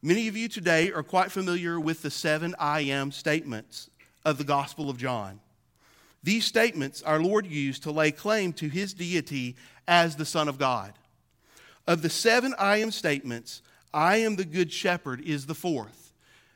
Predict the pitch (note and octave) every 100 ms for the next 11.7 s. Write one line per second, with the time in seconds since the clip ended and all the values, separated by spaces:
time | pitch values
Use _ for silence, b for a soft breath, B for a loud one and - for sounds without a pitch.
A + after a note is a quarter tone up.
0 | b D#3 D3+ C3 - D#3+ D#3 F3+ G#3+ B3+
1 | B3 F3 D#3 D3+ C#3+ C3+ - E3 G3 -
2 | - _ - F#3 F#3+ E3 E3+ F#3 F3 _
3 | D#3+ D#3+ F#3+ - F#3+ F#3+ A#3 A3+ _ b
4 | b b b D3 C#3+ - E3 F3 F#3 G3
5 | E3 D3+ D#3 E3 D3+ E3 F3 F#3+ F#3 D3
6 | B2+ C3 B2+ A#2 A2 A2+ A#2 A#2 - G#2+
7 | - F#2 - _ _ _ _ _ _ _
8 | B B B B - F3 A3 - A3+ -
9 | G#3+ A3 G3+ F3 D3 D#3 D#3+ D#3 F3+ D#3+
10 | - F#3+ G3 C#3+ - D#3+ F#3 F#3 E3 D3+
11 | F3 F3+ D3 F3 E3+ C3+ -